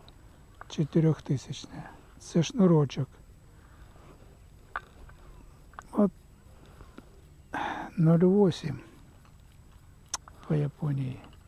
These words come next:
Нуль вісім. Sunline.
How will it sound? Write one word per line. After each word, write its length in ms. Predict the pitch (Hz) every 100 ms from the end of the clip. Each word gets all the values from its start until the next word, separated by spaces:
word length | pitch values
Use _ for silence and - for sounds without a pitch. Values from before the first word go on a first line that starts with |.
| - -
Нуль 340 | 160 151 190
вісім. 320 | 202 - 175 175 - - - - - - - - - - - - - - - - - - - - - -
Sunline. 960 | - - 185 165 160 160 185 196 160